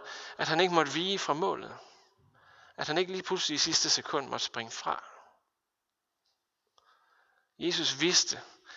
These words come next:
at hvis man skal nå sit mål, så er man nødt til at forberede sig.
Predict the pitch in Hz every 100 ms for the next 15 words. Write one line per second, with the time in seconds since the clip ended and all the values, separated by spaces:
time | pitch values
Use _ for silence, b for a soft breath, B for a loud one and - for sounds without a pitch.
0 | B 135 135 - 127 - 135 156 160 143
1 | 135 165 135 113 - - - _ _ _
2 | _ _ _ - B B B B - 147
3 | 135 139 131 - 147 185 147 113 - -